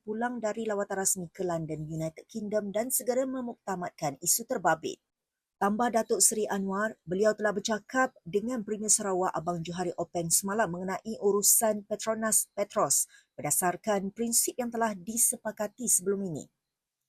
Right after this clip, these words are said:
Beliau berkeyakinan tinggi isu berkenaan dapat dirungkai dengan berhemah, dengan berdiri teguh di jalur wacana yang sihat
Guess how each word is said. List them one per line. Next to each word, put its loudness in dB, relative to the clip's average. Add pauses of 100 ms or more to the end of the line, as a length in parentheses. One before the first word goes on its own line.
(300)
Beliau 4
berkeyakinan 2
tinggi -2
isu 2
berkenaan 0
dapat 2
dirungkai 2
dengan 0
berhemah, -6
dengan -4
berdiri -2
teguh 0
di -6
jalur 2
wacana -2
yang -2
sihat 0